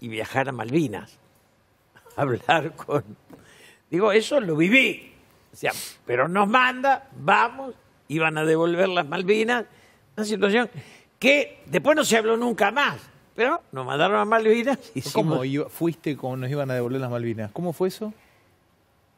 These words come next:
Speaker 1: Perón era presidente, Anchorena era el embajador,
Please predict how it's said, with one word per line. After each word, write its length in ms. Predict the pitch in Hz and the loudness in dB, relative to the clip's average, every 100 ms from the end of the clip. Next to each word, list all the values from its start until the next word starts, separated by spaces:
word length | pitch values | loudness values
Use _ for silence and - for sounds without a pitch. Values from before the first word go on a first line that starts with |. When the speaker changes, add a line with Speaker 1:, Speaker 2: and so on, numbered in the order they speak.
| _ | _
Speaker 1:
Perón 280 | - 147 160 | -2 2 4
era 140 | 180 | 2
presidente, 840 | 160 185 196 220 254 247 247 262 - | 2 0 4 4 4 0 -2 0 0
Anchorena 500 | 139 131 151 185 190 | -4 -4 -2 0 2
era 60 | 175 | 0
el 60 | |
embajador, 760 | 180 175 185 - 226 254 262 240 | 0 0 0 2 2 2 0 -4